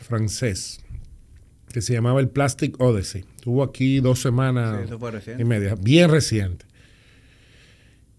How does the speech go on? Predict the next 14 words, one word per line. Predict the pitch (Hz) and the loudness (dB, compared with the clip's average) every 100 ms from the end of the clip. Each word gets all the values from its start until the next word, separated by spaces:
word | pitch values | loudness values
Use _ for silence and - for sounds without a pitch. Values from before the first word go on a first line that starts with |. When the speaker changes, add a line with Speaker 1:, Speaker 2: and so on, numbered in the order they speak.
| _ | _
Speaker 1:
Y | 135 139 131 | 0 0 2
cuando | 143 147 147 | 4 4 6
ellos | 156 180 175 | 6 6 4
llegaron | 185 180 180 180 | 4 4 4 2
a | |
Sanssouci, | - 165 - 160 - 156 135 | 2 2 2 0 2 2 4
ahí, | 127 120 - - - - | 2 0 -6 -18 -20 -8
nosotros, | 98 117 135 143 135 117 - 95 - - | -2 0 2 4 4 2 -2 -14 -18 -8
eh, | 113 110 101 | -4 -2 -2
los | 101 113 | 0 0
acompañamos, | 120 120 120 113 190 175 | 0 0 0 2 2 2
le | 135 | 2
dimos | 139 160 | 2 0
apoyo. | 139 175 190 175 156 | 2 2 4 2 0